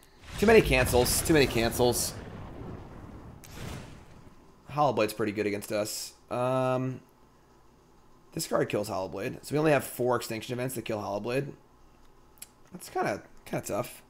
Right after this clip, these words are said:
Bring in, oh, this, this card kills it too. Uh, this card's actually insane against them. Shadow's Verdict. That's gas. Uh, Nightmares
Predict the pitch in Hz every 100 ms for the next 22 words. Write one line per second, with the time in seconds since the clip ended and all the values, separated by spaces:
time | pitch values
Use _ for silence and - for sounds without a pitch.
0 | - - - - - - - - 120 123
1 | 113 104 - - 180 202 123 135 104 101
2 | 90 82 - 87 87 - 123 117 104 107
3 | 107 69 98 95 95 104 104 104 - -
4 | - 98 113 110 127 151 160 - - 85
5 | - 65 - - - - - _ _ _
6 | - 101 85 85 80 95 110 107 117 110
7 | 107 - - - - -